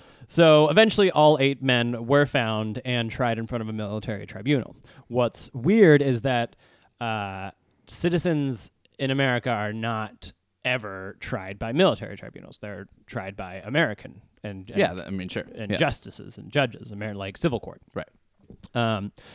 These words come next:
Speaker 1: they were sentenced to death under, uh, President Roosevelt. Or sorry, they were sentenced to death until President Roosevelt commuted the sentences, uh, all, all eight of them <laughs> were
Speaker 2: Oh, really?
Speaker 1: sentenced to death.
Speaker 2: Okay.
Speaker 1: This is why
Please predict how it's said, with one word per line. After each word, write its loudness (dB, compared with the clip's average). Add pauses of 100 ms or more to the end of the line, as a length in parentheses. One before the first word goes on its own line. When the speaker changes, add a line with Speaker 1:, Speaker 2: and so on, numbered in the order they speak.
(220)
Speaker 1:
they 8
were 6
sentenced 2
to 2
death -2
under, 0
uh, -6
President -6
Roosevelt. 2 (340)
Or 6
sorry, 2
they 4
were 6
sentenced 0
to -2
death 2
until 2
President -4
Roosevelt -6
commuted -2
the -2
sentences, -4
uh, -6
all, 4
all 2
eight -2
of -12
them -6
<laughs> -12
were 2
Speaker 2:
Oh, 6
really? 6 (100)
Speaker 1:
sentenced -8
to -2
death. -10 (160)
Speaker 2:
Okay. 0 (460)
Speaker 1:
This -10
is -10
why -10